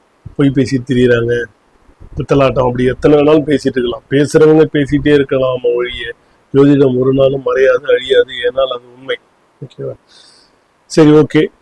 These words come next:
ஆனாலும் அது அழியுமா அப்படின்னு கேட்டா, ஜோதியா-, ஜோதிடம் அழியணும் அப்படின்னா மனிதனோட மனதில் ஆசை அழியணும். இதுக்கு வாய்ப்பு இருக்கா? வாய்ப்பு இருந்தா மனிதனோட மா-, மனி-, மனிதனோட மனதில் எப்பொழுது ஆசை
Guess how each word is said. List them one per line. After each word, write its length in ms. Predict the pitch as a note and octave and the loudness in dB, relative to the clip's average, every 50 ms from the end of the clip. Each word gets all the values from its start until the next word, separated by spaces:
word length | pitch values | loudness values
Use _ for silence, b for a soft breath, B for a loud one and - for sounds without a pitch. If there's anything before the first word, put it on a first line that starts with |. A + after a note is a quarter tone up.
| _ _ _ _ _ _ _ _ _ | _ _ _ _ _ _ _ _ _
ஆனாலும் 300 | - E3+ F3 F#3 F#3+ F#3 | 0 4 4 6 6 6
அது 120 | E3+ D#3+ | 6 6
அழியுமா 320 | C#3+ D3+ D#3 D3+ C#3 C3 B2 A#2+ - _ - - _ _ _ _ _ _ _ - | 4 4 2 2 2 0 0 -2 -6 _ -16 -16 _ _ _ _ _ _ _ -12
அப்படின்னு 260 | C#3 B2+ D3 D3 C#3 | -6 -4 -2 -2 0
கேட்டா, 260 | C3 C#3 A#2+ C3+ C3+ - - - - _ _ _ _ _ - - _ _ _ _ _ _ _ _ _ _ _ _ _ _ _ _ _ - _ _ _ _ _ _ - _ | -2 -2 -2 -2 -4 -6 -6 -12 -20 _ _ _ _ _ -20 -20 _ _ _ _ _ _ _ _ _ _ _ _ _ _ _ _ _ -20 _ _ _ _ _ _ -20 _
ஜோதியா-, 500 | _ C3 C3+ C#3+ D#3 D#3 D#3 D3+ D3 D3 C#3+ C#3 B2 | _ 0 0 2 4 4 4 4 2 0 -6 -4 -2
ஜோதிடம் 420 | C3+ C#3+ D3 D3+ D#3 D3 D3+ C#3 | 0 0 2 2 2 2 4 2
அழியணும் 340 | C3 C3+ C#3 D3 D3 D3 C#3+ | 2 0 -4 -6 -4 -4 -4
அப்படின்னா 320 | C#3 B2+ C3 B2+ B2 D3 - - _ _ _ _ _ - _ - _ _ _ | -4 -6 -10 -10 -10 -10 -10 -10 _ _ _ _ _ -20 _ -20 _ _ _
மனிதனோட 460 | C3 C3+ D3+ D#3 D3+ D#3+ D#3 D3+ D3 | -2 0 0 2 4 4 4 4 2
மனதில் 360 | C#3 C3 C3 B2+ C3 C#3+ D3 C3+ | 2 0 0 0 0 0 0 2
ஆசை 300 | G#2+ C3 C3+ - D3+ C3+ | 2 2 2 2 2 2
அழியணும். 380 | B2 A#2+ A#2 A2+ A2+ A#2 _ - - _ - - | 2 0 -2 -6 -6 -8 _ -16 -16 _ -20 -20
இதுக்கு 300 | - _ _ C#3+ B2 C3+ | -20 _ _ -4 -2 0
வாய்ப்பு 220 | C3 C3+ C3+ - C3+ | 0 0 -2 -2 -4
இருக்கா? 180 | C3 - - - _ _ _ _ _ _ _ _ _ _ _ | -4 -4 -6 -12 _ _ _ _ _ _ _ _ _ _ _
வாய்ப்பு 300 | - C#3 C#3 C#3 C#3 - D3 | -4 -2 -2 -2 0 0 -2
இருந்தா 300 | C3+ C3+ D3 C#3+ C#3+ E3 A3+ - _ - _ b b b b b - - | 0 2 2 2 2 0 -4 -6 _ -20 _ b b b b b -16 -6
மனிதனோட 420 | - C3+ D#3 E3+ E3+ E3 E3 D#3+ D#3+ | -2 2 4 4 4 4 6 4 4
மா-, 300 | D3 C#3+ C3+ C#3+ D3 D3 - _ C#3+ | 4 4 2 0 0 -2 -8 _ -6
மனி-, 240 | C#3 C#3 C#3+ D3+ D3+ D#3+ F#3 G3+ | -4 -2 -2 -4 -6 _ -16 -8
மனிதனோட 500 | - C3+ C#3 D3 D3+ E3 D#3+ D#3 D#3 D3+ D3+ | -6 -4 -4 -2 -4 -2 -4 -2 0 0 0
மனதில் 440 | D3 C#3 C3 C3 C#3 C3+ D3 D3 _ _ _ - | 2 0 -2 -2 -2 -6 -6 -20 _ _ _ -4
எப்பொழுது 640 | C#3 C3+ - _ _ - F3 E3+ E3 D#3+ D#3+ F3 E3+ G#3 - _ _ _ _ | -4 -4 -4 _ _ 0 2 4 4 2 2 0 -4 -6 -8 _ _ _ _
ஆசை 440 | D3+ D3+ D#3 D#3 - - F#3 F#3+ | -2 -2 -2 -2 -2 -4 -2 -2